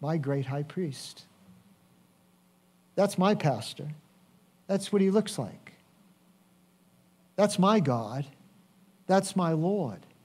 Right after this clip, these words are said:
That's the Son of God. That's my Messiah. Who's your Jesus? That's mine. The one that enters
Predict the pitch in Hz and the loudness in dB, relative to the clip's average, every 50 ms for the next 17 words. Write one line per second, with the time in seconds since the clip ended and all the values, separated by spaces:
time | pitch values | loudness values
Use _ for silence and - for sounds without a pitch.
0 | _ _ _ _ _ _ _ _ 190 208 208 208 - - 175 - - - 202 220 | _ _ _ _ _ _ _ _ 4 4 4 2 0 0 0 0 2 0 2 4
1 | 233 214 165 - - 131 110 90 80 82 - - - _ _ _ _ _ _ _ | 4 2 0 0 -4 -8 -8 -8 -10 -12 -16 -20 -20 _ _ _ _ _ _ _
2 | _ _ 185 185 185 185 - - 160 160 175 180 160 131 120 - - 131 117 131 | _ _ 2 4 4 2 0 0 2 2 2 2 2 0 -2 -4 -6 -6 -4 -2
3 | 143 151 151 156 226 226 190 160 175 202 214 226 208 151 113 123 120 95 - - | -2 0 2 2 2 2 4 4 4 6 6 6 4 2 -2 -4 -6 -6 -8 -14
4 | - - - - - - - - _ - - - - - _ _ _ _ _ _ | -18 -20 -20 -20 -20 -20 -20 -20 _ -20 -20 -20 -20 -20 _ _ _ _ _ _
5 | _ _ _ 196 196 196 - - 135 131 151 160 147 160 185 - - - _ _ | _ _ _ -2 -2 -2 -2 -6 -6 -4 -4 -6 -6 -8 -12 -16 -18 -20 _ _
6 | _ _ _ _ _ _ _ _ _ _ - _ _ _ _ _ _ _ _ _ | _ _ _ _ _ _ _ _ _ _ -20 _ _ _ _ _ _ _ _ _
7 | _ _ _ _ 156 151 185 196 208 202 196 180 165 - - - 190 202 214 208 | _ _ _ _ 0 2 4 4 4 4 4 4 2 0 0 0 2 2 2 2
8 | 214 226 233 233 226 208 - - | 2 2 4 4 2 0 -4 -8